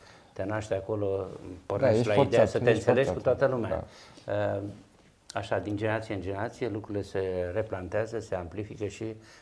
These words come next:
Speaker 1: conduc la performanțe în, uh, direcții aproape neașteptate. Încă o dată, multă sănătate, dumneavoastră,
Speaker 2: Mulțumesc foarte
Speaker 1: doamne,
Speaker 2: mult.
Speaker 1: dumneavoastră și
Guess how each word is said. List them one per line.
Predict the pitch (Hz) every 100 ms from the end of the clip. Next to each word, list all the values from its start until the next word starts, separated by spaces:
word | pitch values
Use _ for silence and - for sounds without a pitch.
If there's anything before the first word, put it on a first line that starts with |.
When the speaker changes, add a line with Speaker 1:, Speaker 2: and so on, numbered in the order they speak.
| _
Speaker 1:
conduc | - 101 90 104
la | 98 92 90 101
performanțe | - 92 92 90 92 92 95 95 95 98
în, | 92 92 92
uh, | 90 87
direcții | 98 95 92 95 98
aproape | 90 98 95
neașteptate. | 87 87 85 - - 80 80 80 - - - _ _ - -
Încă | 107 104
o |
dată, | 95
multă | 92 90 90
sănătate, | 85 80 92 104 123 -
dumneavoastră, | - 92 90 80
Speaker 2:
Mulțumesc | 90 -
foarte | 85 87
Speaker 1:
doamne, | 90
Speaker 2:
mult. | 95
Speaker 1:
dumneavoastră | 95 107 117 -
și | 107 123